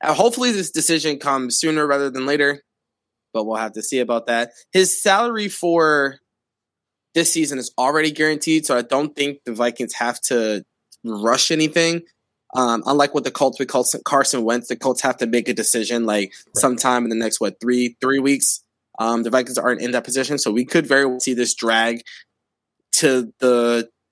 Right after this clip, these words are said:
Speaker 1: draft. Hopefully that's not the case, but we'll see.
Speaker 2: Well, it's
Speaker 1: Um,
Speaker 2: gonna happen sometime
Speaker 1: yeah, that's
Speaker 2: between now and the first round of the draft, I would suspect.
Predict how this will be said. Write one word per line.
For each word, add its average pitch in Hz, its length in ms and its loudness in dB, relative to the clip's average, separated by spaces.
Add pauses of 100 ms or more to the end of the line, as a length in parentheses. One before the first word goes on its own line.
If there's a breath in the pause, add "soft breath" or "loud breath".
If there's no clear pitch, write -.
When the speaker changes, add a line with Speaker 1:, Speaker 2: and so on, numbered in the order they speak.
(300)
Speaker 1:
draft. - 540 2
Hopefully 131 300 0
that's 117 260 0
not 107 300 -2 (520)
the 123 80 -6
case, 113 320 -2
but 92 320 -4 (640)
we'll 110 120 -2
see. 127 280 0 (500 soft breath)
Speaker 2:
Well, 170 160 4
it's 156 120 2
Speaker 1:
Um, - 40 -6
Speaker 2:
gonna 170 220 6
happen 147 260 2
sometime - 360 -2
Speaker 1:
yeah, 110 80 2
that's 110 200 0
Speaker 2:
between 113 180 0
now 117 280 2
and 92 100 -2
the - 60 -14
first - 280 -8
round 101 220 -6
of 78 100 -14
the 80 60 -20
draft, 90 400 -10
I 82 60 -12
would 78 180 -20
suspect. - 540 -14